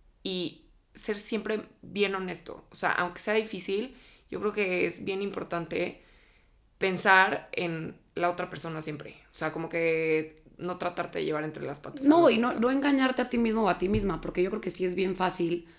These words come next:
Speaker 2: como hombre o como mujer, decir, "Ay, bueno, puse el cuerno, jamás se va a enterar", porque aparte, no sé, con un randy, con una randy en un viaje, que está muy, muy, muy difícil que la otra persona se entere, ¿no? Que es, yo creo que un gran porcentaje de, de lo que pasa.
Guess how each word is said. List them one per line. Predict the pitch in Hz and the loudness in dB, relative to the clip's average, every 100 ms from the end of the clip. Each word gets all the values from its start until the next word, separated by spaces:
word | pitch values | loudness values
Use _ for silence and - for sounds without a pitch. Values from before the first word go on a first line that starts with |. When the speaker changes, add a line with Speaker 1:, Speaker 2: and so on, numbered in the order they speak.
| - _ - | -20 _ -2
Speaker 2:
como | 185 185 | 2 4
hombre | 202 202 | 4 2
o | |
como | 185 170 | 2 0
mujer, | 160 - 175 175 175 - _ - | 0 2 4 4 2 -10 _ 2
decir, | 175 175 208 190 | 4 6 4 4
"Ay, | 196 | 4
bueno, | 208 185 156 | 4 2 0
puse | 202 202 | 0 2
el | 214 | 4
cuerno, | 208 196 185 185 | 4 6 4 2
jamás | 170 180 | 2 2
se | 185 | 2
va | 180 | 2
a | |
enterar", | 180 175 180 | 2 2 2
porque | 160 151 | 0 -4
aparte, | 170 170 175 | 0 0 2
no | 165 | 0
sé, | - 160 | 0 -2
con | 151 | 0
un | 160 | 2
randy, | 165 170 160 | 6 6 4
con | 151 151 | 2 2
una | 160 | 4
randy | 175 170 151 | 4 4 4
en | 147 | 4
un | 165 | 4
viaje, | 170 165 - 143 - - - | 4 4 2 -4 -6 -20 -8
que | |
está | 170 170 | 4 6
muy, | 196 220 190 | 8 6 6
muy, | 214 220 233 | 8 8 8
muy | 220 214 202 | 8 6 6
difícil | 185 185 180 170 | 2 2 2 2
que | |
la | 160 | 2
otra | 156 175 | 4 2
persona | 156 151 156 | 2 2 2
se | 147 | 0
entere, | 139 147 147 151 - | -2 -2 -2 -4 -2
¿no? | 156 156 175 | 2 2 2
Que | 165 | -2
es, | 160 | -2
yo | 165 | -2
creo | 160 160 | -2 -2
que | 147 - - - _ _ _ 175 | -4 -6 -16 -20 _ _ _ 4
un | 185 | 6
gran | 175 165 | 8 6
porcentaje | 170 151 143 151 165 170 | 4 0 0 -2 -2 -4
de, | 175 147 | -4 -2
de | 147 147 | -2 -2
lo | 147 | -4
que | - | -2
pasa. | 165 165 185 | 0 2 0